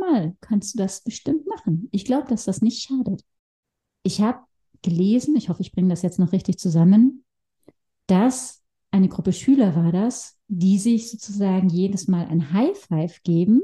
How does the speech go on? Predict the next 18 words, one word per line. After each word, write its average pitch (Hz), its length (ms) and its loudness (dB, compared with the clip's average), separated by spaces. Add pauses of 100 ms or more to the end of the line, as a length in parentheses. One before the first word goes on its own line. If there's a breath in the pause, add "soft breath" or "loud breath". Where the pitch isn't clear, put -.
nach 160 300 -2
der 190 120 -6
erfolgreichen 185 560 -2
Sachen, 190 460 0 (340 loud breath)
dass - 280 -2
die 226 360 4
motivierter 208 760 2
an 160 120 2
Dinge 165 300 2
rangehen 160 520 -2
und 214 140 2
dass 240 200 0
die 240 100 -2
am 170 140 0
Schluss 202 420 -2
auch 214 140 -6
erfolgreicher 160 680 -6
waren. 170 320 -8